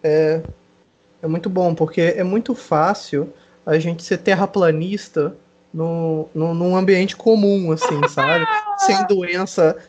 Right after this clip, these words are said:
Speaker 1: sem doença, sem
Speaker 2: Ô.
Speaker 1: tipo, a minha opinião é essa, mas a vida que segue. Ou seja, eu renego a ciência, mas a vida que segue é a vida que segue mesmo.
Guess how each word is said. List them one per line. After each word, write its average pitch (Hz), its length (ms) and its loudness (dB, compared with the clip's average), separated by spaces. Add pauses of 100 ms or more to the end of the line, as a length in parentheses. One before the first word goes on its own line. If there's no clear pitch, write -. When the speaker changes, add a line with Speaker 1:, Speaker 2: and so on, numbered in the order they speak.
Speaker 1:
sem 190 280 -4
doença, 175 1120 0 (280)
sem 160 920 -2
Speaker 2:
Ô. 190 360 2
Speaker 1:
tipo, - 420 -20 (300)
a 208 180 4
minha 262 180 2
opinião 262 380 0
é 247 100 2
essa, 262 420 2
mas 277 180 -2
a 277 80 0
vida 254 260 -4
que - 80 -16
segue. 185 580 -2 (760)
Ou 165 120 0
seja, 160 460 -2
eu 170 180 0
renego 180 720 0
a 262 40 0
ciência, 233 800 -6 (300)
mas 180 160 -2
a 196 80 0
vida 196 240 -2
que - 100 -12
segue 277 380 0
é 359 40 -2
a 359 40 -4
vida 381 240 2
que - 80 -6
segue 370 320 0
mesmo. 302 580 0